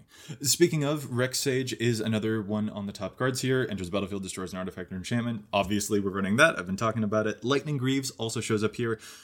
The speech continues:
Holy crap, protecting Marin is job number one for a deck like this. She is the recursion engine. She is the value engine. You need to keep her alive because all that people have to do is get rid of her a couple of times.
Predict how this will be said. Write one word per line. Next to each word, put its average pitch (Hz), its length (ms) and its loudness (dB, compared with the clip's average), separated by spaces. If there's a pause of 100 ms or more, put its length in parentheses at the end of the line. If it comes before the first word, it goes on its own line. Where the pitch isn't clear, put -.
(120)
Holy 175 360 6
crap, 151 480 4
protecting 127 480 8
Marin 120 400 8
is 101 320 -2 (560)
job 123 300 10
number 104 240 6
one 95 200 0
for 95 200 0
a 92 40 0
deck 90 200 0
like 90 160 -8
this. - 360 -2
She 120 340 4
is 120 280 2
the 110 60 4
recursion 104 460 4
engine. 101 520 0
She 107 300 2
is 101 260 2
the 104 80 6
value 95 420 2
engine. 95 440 -8
You 104 160 2
need 101 240 0
to 98 80 -8
keep 98 240 -4
her 95 100 -4
alive 104 480 2
because 95 240 -6
all 120 220 2
that 120 80 0
people 107 260 0
have 104 140 -2
to 104 80 -4
do 101 180 -2
is 90 140 -4
get 107 260 -4
rid 107 220 2
of 131 100 6
her 131 140 6
a 120 40 2
couple 120 280 -4
of 110 40 -2
times. 113 360 -2